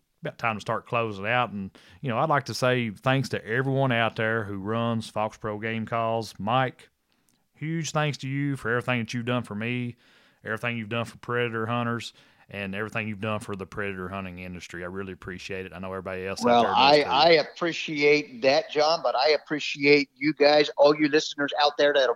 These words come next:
Speaker 2: bought Fox Pros. Thank you for your loyalty. Thank you for your trust in our product and the trust in the product name. Uh,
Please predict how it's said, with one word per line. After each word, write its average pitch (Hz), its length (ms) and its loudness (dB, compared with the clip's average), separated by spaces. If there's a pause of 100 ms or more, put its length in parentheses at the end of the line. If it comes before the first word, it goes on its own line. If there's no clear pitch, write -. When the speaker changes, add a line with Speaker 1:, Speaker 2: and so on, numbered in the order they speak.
(140)
Speaker 2:
bought 139 240 2
Fox 147 420 0
Pros. 147 420 6 (440)
Thank 139 260 6
you 151 160 4
for 147 160 4
your 127 200 6
loyalty. 143 420 8
Thank 139 320 4
you 135 60 -2
for 139 140 2
your 123 140 2
trust 139 380 4
in 127 100 6
our 117 160 2
product 160 480 6
and 123 140 -4
the 113 60 -4
trust - 340 0
in - 80 -10
the 226 80 -6
product 120 340 0
name. 143 360 2 (460)
Uh, 117 340 4